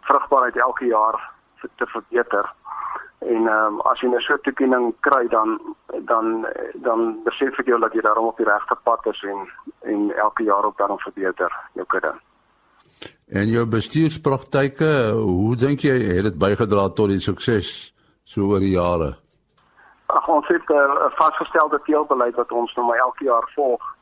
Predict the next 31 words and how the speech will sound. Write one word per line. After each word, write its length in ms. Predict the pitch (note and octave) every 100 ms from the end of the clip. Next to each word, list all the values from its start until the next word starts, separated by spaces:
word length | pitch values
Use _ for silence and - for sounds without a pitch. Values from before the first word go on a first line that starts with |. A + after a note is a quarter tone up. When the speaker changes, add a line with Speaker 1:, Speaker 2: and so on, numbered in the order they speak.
| - -
Speaker 1:
en, 220 | B2+ A2+ A2+
ehm, 240 | A2 G#2+ G#2+ - - - G#2+
eh, 400 | G#2+ G#2 G2+ G#2
hoe 260 | G#2+ A2+ B2
ons, 240 | B2 - -
eh, 340 | - A#2 A2
elke 260 | B2 - C3
koei 360 | C#3 C3 C3
evalueer 640 | A#2+ A#2+ A2+ A#2+ B2 A#2 B2+
in 100 | A#2
ons 160 | A2
kudde. 340 | - A#2+ A#2 - - - - - - - _
En, 500 | - A#2 A#2 A2+ A2 -
eh, 60 | - A#2 A#2
d-, 40 |
eh, 600 | - A#2 A2 G#2+ G#2+ G2+ - -
dit 400 | - A#2+ - C#3
is 240 | C#3 -
maar 160 | C3 B2+
hoofsaaklik 580 | B2 C#3+ D3 - C#3+
ge-, 340 | - C#3 B2 A#2 - -
gebaseer 540 | C3 C3 - D3 C3
op 120 | B2+
Lassiter 720 | A#2 G#2+ A2 C3 - B2+ - - - -
se, 460 | - A#2 G#2+ G#2+ G2 - -
eh, 380 | - G2+ G2 F#2+
se 200 | - G#2
ses 360 | - B2 A#2
noodsaaklikhede 840 | B2 - A#2+ A2+ B2+ - A2+ A2 G2+
van 380 | - G#2+ G#2 G2
beesboerdery. 720 | G#2 A2+ - G#2+ G2 F2+